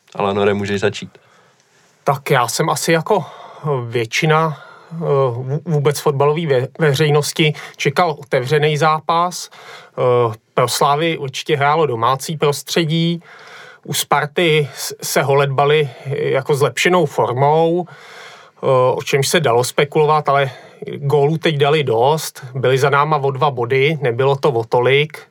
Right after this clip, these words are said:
Speaker 2: N-, nám se teď v poslední době až tak nedařilo, takže že bych tam šel úplně přesvědčený, že vyhrajeme, no to, to, to,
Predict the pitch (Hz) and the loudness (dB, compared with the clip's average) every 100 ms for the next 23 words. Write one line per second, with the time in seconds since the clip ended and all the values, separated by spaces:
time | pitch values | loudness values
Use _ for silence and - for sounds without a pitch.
0 | _ - - - - - - 131 135 156 | _ -20 -20 -20 -20 -20 -8 -4 0 2
1 | 135 135 165 156 - 151 - 151 147 147 | 2 0 0 -2 0 -2 0 0 0 0
2 | 156 147 - 165 143 123 131 131 143 139 | 0 -2 -2 -2 0 2 2 2 2 2
3 | 143 135 135 143 - 135 123 123 127 123 | 2 0 2 0 -2 -4 -2 0 0 0
4 | 131 156 143 - 147 139 - 170 156 160 | -2 -2 -2 2 2 2 -2 -4 0 2
5 | 151 - - - 120 - 143 - 147 147 | 2 -2 -6 -4 -2 -2 0 2 2 2
6 | 127 120 113 113 131 135 135 135 135 131 | 2 0 0 0 2 2 2 0 0 -2
7 | 139 120 117 123 113 123 - 127 | -6 -6 -2 -2 -2 -8 -2 -2